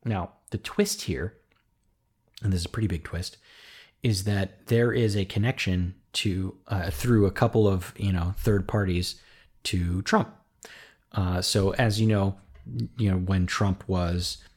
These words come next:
uh, on the campaign trail, campaigning against Hillary Clinton, y-, you might remember a couple of, um,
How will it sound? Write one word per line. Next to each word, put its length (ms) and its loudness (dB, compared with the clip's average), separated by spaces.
uh, 260 -4
on 100 0
the 60 -2
campaign 480 0
trail, 340 2
campaigning 400 0
against 300 -4
Hillary 260 -2
Clinton, 440 0
y-, 120 -4
you 160 4
might 200 2
remember 360 4
a 60 0
couple 320 2
of, 160 0
um, 360 0